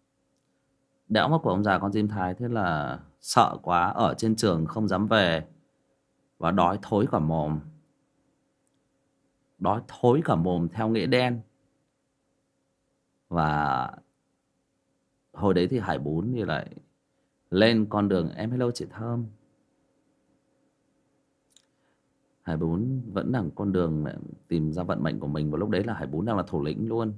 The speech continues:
Thế là mình với lại Dũng Đen, Hiếu đầu to, Tóc xoăn,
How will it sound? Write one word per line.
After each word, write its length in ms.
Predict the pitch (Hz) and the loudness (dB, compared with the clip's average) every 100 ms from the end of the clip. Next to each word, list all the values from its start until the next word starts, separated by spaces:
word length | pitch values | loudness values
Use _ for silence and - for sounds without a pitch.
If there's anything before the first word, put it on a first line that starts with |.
| - _ _ _ _ _ | -14 _ _ _ _ _
Thế 60 | 98 | -6
là 180 | 107 | -4
mình 420 | 85 85 78 78 78 | -4 -2 -2 -2 -4
với 120 | 85 | -6
lại 220 | 101 85 - 50 | -6 -8 -12 -14
Dũng 300 | 73 - 104 | -14 -10 -6
Đen, 500 | 107 110 110 107 101 98 _ _ - | -4 -2 -4 -6 -8 -12 _ _ -4
Hiếu 180 | 95 | 0
đầu 280 | 120 95 87 | 2 2 0
to, 480 | 95 104 117 123 113 - _ _ _ _ _ _ _ - - | 2 4 6 4 2 -6 _ _ _ _ _ _ _ -14 -2
Tóc 180 | 117 | -2
xoăn, 520 | - 123 123 123 120 | 2 4 4 4 -2